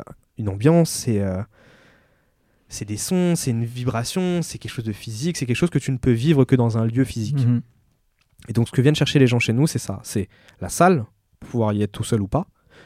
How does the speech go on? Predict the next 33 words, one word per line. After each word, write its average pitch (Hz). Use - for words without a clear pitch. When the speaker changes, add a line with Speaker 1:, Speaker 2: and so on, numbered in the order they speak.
Speaker 1:
mais 117
aussi 147
la 110
possibilité 131
de 139
rencontrer 135
des 123
gens 139
qui -
partagent 147
la 131
même 117
passion 139
et 123
qui 131
ont, 185
euh, 117
la 120
volonté 147
d'aller 123
plus -
loin 139
que 127
simplement 123
faire 135
de 131
la 120
musique 120
à 110
la 101
cool. -
Et 110
ça, 170